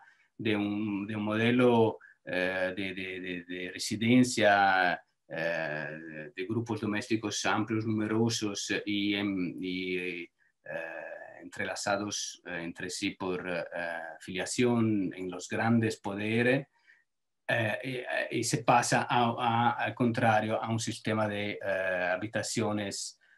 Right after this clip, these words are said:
eh, individual de, de grupos nucleares, eh, de familias nucleares, eh, y, eh, y mucho más pequeñas y urbanas. ¿Mm? Bueno, todo este proceso que, que digamos, eh, le,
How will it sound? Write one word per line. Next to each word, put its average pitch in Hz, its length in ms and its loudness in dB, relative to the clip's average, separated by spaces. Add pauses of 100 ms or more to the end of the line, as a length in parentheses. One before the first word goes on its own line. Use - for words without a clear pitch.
(160)
eh, 95 380 0
individual 110 640 4
de, 104 220 -2
de 101 140 -6
grupos 113 360 -4
nucleares, 113 880 2
eh, 92 420 0
de 95 100 -10
familias 107 340 -2
nucleares, 107 880 0
eh, 101 260 -2
y, 98 440 -6
eh, 90 360 -2 (340)
y 104 80 -8
mucho 110 240 -2
más 95 220 -6
pequeñas 113 640 0
y 98 300 -8
urbanas. 92 920 -8 (140)
¿Mm? 107 140 -4 (2250)
Bueno, 139 240 10
todo 170 200 10
este - 240 10
proceso 160 500 6
que, 139 440 8
que 123 200 4
digamos, 123 560 6
eh, 113 280 2
le, 110 120 0